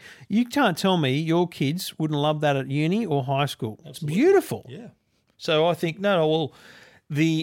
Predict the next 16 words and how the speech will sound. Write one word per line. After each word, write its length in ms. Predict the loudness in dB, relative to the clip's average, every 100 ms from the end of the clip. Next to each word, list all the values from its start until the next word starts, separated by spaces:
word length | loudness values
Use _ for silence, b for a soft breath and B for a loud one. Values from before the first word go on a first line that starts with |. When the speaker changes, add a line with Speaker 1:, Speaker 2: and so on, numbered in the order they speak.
| -2
Speaker 2:
it, 160 | -2
I 60 | -2
think 140 | -2
it's 100 | -4
released 400 | -2 0 0 -2
June 480 | -6 -2 0 0 0
the 40 | -2
fifteenth 540 | -4 -4 -4 -4 -6
from, 300 | -4 -4 -2
Speaker 1:
Yeah. 40 | -6
Speaker 2:
through 260 | -4 -2
Harvey's 460 | 0 2 2 -2 -4
and 100 | -4
J 220 | 0 0
B 80 | 0
Hi-Fi. 600 | -2 -2 -4 -8 -8